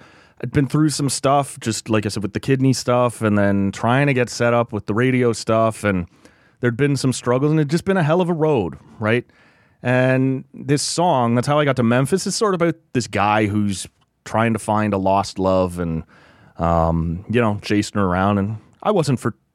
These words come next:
particularly feeling any love at the time, but the, the lyric, "That's How I Got to Memphis," is a stand-in for That's How I Got Where I Am Now. That's why I am where I'm at right now, as he's telling the rest of this story.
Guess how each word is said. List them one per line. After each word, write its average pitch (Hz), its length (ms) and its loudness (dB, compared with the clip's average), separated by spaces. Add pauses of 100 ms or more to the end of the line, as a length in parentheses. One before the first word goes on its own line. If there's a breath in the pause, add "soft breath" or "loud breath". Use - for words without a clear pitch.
particularly 120 540 0
feeling 120 320 0
any 107 160 2
love 135 280 0
at 135 80 -6
the 110 60 -10
time, 98 300 0 (380 loud breath)
but 160 180 -4
the, 147 260 0
the 131 100 0
lyric, 156 680 0 (480)
"That's 139 140 -2
How 170 120 2
I 175 60 4
Got 156 160 0
to 127 60 -2
Memphis," 127 720 0 (460 soft breath)
is - 100 -4
a 123 60 -2
stand-in 117 800 0 (300)
for - 160 -4
That's 123 500 -2 (100)
How 135 200 2
I 127 100 2
Got 117 300 -2
Where 107 180 2
I 98 80 2
Am 95 240 0
Now. 82 460 -4
That's 120 220 -2
why 123 200 0
I 110 120 2
am 104 280 2
where 92 180 2
I'm 87 120 0
at 82 200 -6
right 85 240 -2
now, 73 460 -6
as 90 140 0
he's 82 140 0
telling 82 280 0
the 82 80 0
rest 78 240 -2
of 87 60 -2
this 76 140 0
story. 64 440 -2